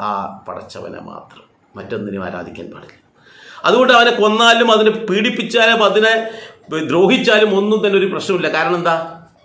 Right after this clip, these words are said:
നീ അവിടെ മാത്രമേ കടപ്പെട്ടിട്ടുള്ളൂ. ഇവിടെ ആരോട് നീ കണക്ക് പറയേണ്ട ആവശ്യമില്ല. മനുഷ്യർക്ക് മുന്നിൽ നീ ഒരു കണക്കും പറയേണ്ട ആവശ്യമില്ല. നീ പടച്ചവൻ്റെ മുന്നിൽ മാത്രം പറഞ്ഞാൽ മതി എന്നാ. എന്നാൽ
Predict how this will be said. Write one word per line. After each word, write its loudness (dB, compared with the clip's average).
നീ -6
അവിടെ -6
മാത്രമേ -2
കടപ്പെട്ടിട്ടുള്ളൂ. -8
ഇവിടെ -4
ആരോട് -2
നീ -2
കണക്ക് -6
പറയേണ്ട -4
ആവശ്യമില്ല. -10
മനുഷ്യർക്ക് 0
മുന്നിൽ 0
നീ 0
ഒരു 2
കണക്കും 0
പറയേണ്ട 2
ആവശ്യമില്ല. -2
നീ -4
പടച്ചവൻ്റെ -4
മുന്നിൽ -4
മാത്രം -6
പറഞ്ഞാൽ -6
മതി -8
എന്നാ. -14
എന്നാൽ -2